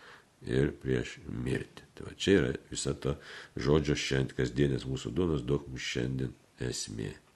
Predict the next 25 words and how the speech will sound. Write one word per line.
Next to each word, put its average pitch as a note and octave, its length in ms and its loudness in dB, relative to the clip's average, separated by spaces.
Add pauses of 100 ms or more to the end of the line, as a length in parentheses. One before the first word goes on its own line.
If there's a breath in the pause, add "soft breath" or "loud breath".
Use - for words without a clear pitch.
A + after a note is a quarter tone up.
(320)
Tai - 200 -6
va. - 40 -12 (840 loud breath)
Taigi, G#2+ 240 12
brangieji, D#2 400 10
matot, F2 320 8
kiek F2+ 180 6
čia D#2 160 4
daug E2+ 240 8
ir C#2+ 80 4
labai C#2 240 8
gražių D#2+ 320 8
dalykų D#2 380 6
mums G2 160 2
pasako A2 460 4
katekizmas B2 760 4
ir A#2 220 8 (720 soft breath)
dėkojam C2+ 560 2
Dievui C2 220 2
už B1 100 -8
malonę, F2+ 460 4 (1080 loud breath)
už C2 160 2
jo D2 80 10
vedimą, F#2 560 12 (400 loud breath)
prašom C#2 540 2 (1000)
atsivertimų, G2 760 0